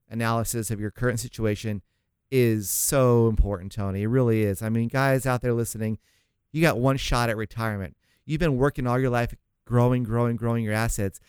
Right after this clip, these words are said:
Now, you know what you are? You're in a full-time spending mode of your I R As.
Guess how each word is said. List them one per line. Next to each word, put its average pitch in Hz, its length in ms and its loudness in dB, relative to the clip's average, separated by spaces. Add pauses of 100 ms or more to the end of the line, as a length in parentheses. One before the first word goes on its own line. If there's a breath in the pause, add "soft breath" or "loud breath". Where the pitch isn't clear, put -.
(240 soft breath)
Now, 147 460 4 (300)
you 123 100 -4
know 143 80 4
what - 60 0
you 139 160 6
are? 151 220 4
You're 127 220 2
in 107 60 -2
a 101 40 -8
full-time 139 800 -2 (120)
spending 127 880 -4
mode 92 480 -2 (280)
of 110 140 0
your 107 200 2
I 107 140 0
R 101 160 0
As. 90 400 -6